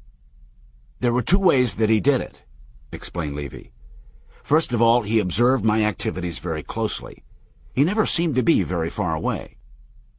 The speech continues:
Secondly, he made me keep detailed records of my progress, which he insisted I send to him." "Well, that's interesting," said the young man. "Why does he do that?" "At first I thought he was spying and didn't trust me.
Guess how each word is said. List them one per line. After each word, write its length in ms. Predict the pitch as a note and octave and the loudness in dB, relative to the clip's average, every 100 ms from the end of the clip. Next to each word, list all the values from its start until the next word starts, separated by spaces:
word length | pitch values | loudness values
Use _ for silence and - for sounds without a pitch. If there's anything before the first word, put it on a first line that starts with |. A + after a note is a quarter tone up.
| _ - - | _ -20 -6
Secondly, 680 | - F3 D#3+ A2 G2+ G#2+ - - - | -2 2 2 2 2 0 -4 -20 -4
he 160 | A2+ | 2
made 220 | B2 E3 | 4 2
me 100 | E3+ | 0
keep 240 | C#3+ B2 G2+ | 0 -2 2
detailed 480 | D4 - C3+ G2 F2+ | 2 2 0 0 -2
records 380 | C3+ G2 D2 | -2 -2 -8
of 140 | F2 F#2+ | -10 -6
my 140 | D#2+ | -8
progress, 640 | - C#3+ C3 D#2 A1 - | 0 0 0 -2 -8 -8
which 200 | - E2 | -6 -6
he 100 | G2+ | -2
insisted 520 | F2+ E2 F#2 - G2 F#2 | -2 -2 -4 -4 -4 -2
I 100 | F#2 | 0
send 260 | D3+ C3 | 0 0
to 120 | - - | -4 -12
him." 180 | - - - - - - - - - - - | -16 -20 -20 -20 -20 -20 -20 -20 -20 -20 -18
"Well, 120 | - | -12
that's 200 | C3+ - | -8 -4
interesting," 600 | F2+ - C2+ - C2+ G#2 - - - - | -6 -6 -10 -10 -8 -8 -10 -20 -20 -20
said 220 | - D#2 C2+ | -12 -10 -6
the 100 | C#2 | -6
young 180 | C2+ | -6
man. 300 | C2 C2 E2+ - - - - - | -6 -6 -8 -10 -20 -20 -20 -16
"Why 380 | - D2 F2+ A#2 | -12 -8 -4 0
does 160 | B2+ A#2+ | 0 0
he 80 | B2 | 2
do 140 | B2+ | 4
that?" 320 | C3+ D3 - - - - - - _ _ - - - - | 4 0 -4 -12 -20 -20 -20 -20 _ _ -20 -20 -6 -2
"At 120 | B2 | 0
first 320 | D#3 D#3+ - | 2 2 2
I 80 | A#2 | 0
thought 200 | B2+ A#2+ | 2 2
he 100 | A2 | 2
was 140 | G2+ | 0
spying 520 | - B2+ A#2+ E2+ C#2+ | 0 0 0 -2 -2
and 120 | D#2 D2 | -4 -2
didn't 200 | F2+ D#2+ | -2 -2
trust 320 | A#2+ A#2+ - | -4 -4 -6
me. 220 | G#1 | -10